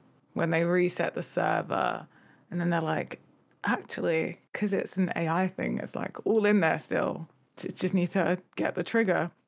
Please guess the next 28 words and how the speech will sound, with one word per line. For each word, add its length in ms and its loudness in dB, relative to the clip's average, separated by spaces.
And 260 0
it 300 0
went 400 2
like 340 4
it 80 2
was 140 0
gonna 220 2
be 140 4
really 220 2
cli-, 360 2
cliche 640 4
and, 140 -2
like, 300 -2
"He 100 -10
kisses 420 -2
the 120 0
girl 580 2
and 120 2
then 120 2
remembers 480 4
everything," 600 0
but 100 4
it 100 2
wasn't. 340 4
The 60 0
kiss 260 0
was 140 2
ineffective. 960 0